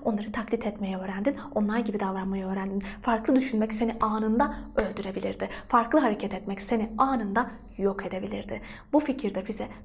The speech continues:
böyle yadigar kaldı ve biz hala bu şekilde davranıyoruz. Bunun bize ne kadar zarar verdiğinin farkında bile olmadan. Televizyonda bile bugün hala sitcomlarda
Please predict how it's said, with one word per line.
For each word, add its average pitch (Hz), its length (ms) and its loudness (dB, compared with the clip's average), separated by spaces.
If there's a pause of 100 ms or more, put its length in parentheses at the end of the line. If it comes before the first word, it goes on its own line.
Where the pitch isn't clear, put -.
böyle - 460 -2
yadigar 196 500 -4
kaldı 190 300 -2 (180)
ve 208 80 0
biz 220 140 0
hala 277 400 -4
bu - 40 -12
şekilde 185 360 -8
davranıyoruz. 190 640 -10 (340)
Bunun 226 160 4
bize 196 200 -2
ne 220 100 -2
kadar 220 240 -2
zarar 214 280 0
verdiğinin 202 460 -2 (200)
farkında 208 500 -2
bile 208 220 2
olmadan. 196 480 -6 (240)
Televizyonda 277 640 8
bile 240 200 4
bugün 226 200 2
hala 262 420 2
sitcomlarda 202 760 -2